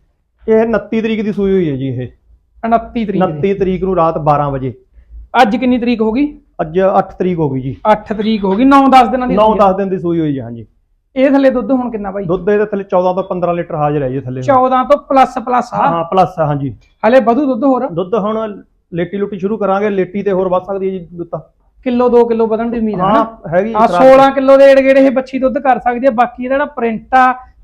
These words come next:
Speaker 2: ਬਾਡੀ ਆ, ਤੇ ਜਿਹੜਾ ਥਾਣਾ ਹੈ, ਤੇ ਮੇਨ ਗੱਲ ਇਹਦੇ ਨਾਲ ਆ ਗਈ ਬੱਚੀ ਬਾਈ, ਹਨਾ?
Speaker 1: ਹਾਂਜੀ।
Speaker 2: ਇੱਕ ਨਾਲ ਇੱਕ ਐਚ ਐਫ ਆਪਾਂ ਕਹਿ ਸਕਦੇ ਹਾਂ,
Speaker 1: ਹਾਂ,
Speaker 2: ਅੱਗੇ
Speaker 1: ਫ੍ਰੀ।
Speaker 2: ਤਿਆਰ ਕਰ ਸਕਦੇ ਹਾਂ।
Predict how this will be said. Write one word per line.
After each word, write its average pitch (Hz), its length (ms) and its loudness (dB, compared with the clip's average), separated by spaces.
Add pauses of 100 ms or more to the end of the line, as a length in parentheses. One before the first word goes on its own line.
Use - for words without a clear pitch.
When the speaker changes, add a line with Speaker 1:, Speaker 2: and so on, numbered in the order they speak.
Speaker 2:
ਬਾਡੀ 214 520 2
ਆ, 262 120 6
ਤੇ 262 160 0
ਜਿਹੜਾ 262 200 2
ਥਾਣਾ 240 420 0
ਹੈ, 247 80 2
ਤੇ 277 120 0
ਮੇਨ 247 380 0
ਗੱਲ 240 180 2
ਇਹਦੇ 240 140 4
ਨਾਲ 226 280 0
ਆ 214 100 2
ਗਈ 214 120 -4
ਬੱਚੀ 175 360 -14
ਬਾਈ, 180 200 -10
ਹਨਾ? 247 120 -4 (260)
Speaker 1:
ਹਾਂਜੀ। 156 180 -2
Speaker 2:
ਇੱਕ - 200 -2
ਨਾਲ 247 220 0
ਇੱਕ 240 240 -2
ਐਚ 240 460 0
ਐਫ 240 160 -4
ਆਪਾਂ 233 200 -4
ਕਹਿ 233 200 0
ਸਕਦੇ 214 300 -4
ਹਾਂ, 190 100 0
Speaker 1:
ਹਾਂ, 202 60 2
Speaker 2:
ਅੱਗੇ 196 100 -6
Speaker 1:
ਫ੍ਰੀ। 175 100 0
Speaker 2:
ਤਿਆਰ 214 180 2
ਕਰ 185 180 -4
ਸਕਦੇ 185 300 -8
ਹਾਂ। 175 100 -4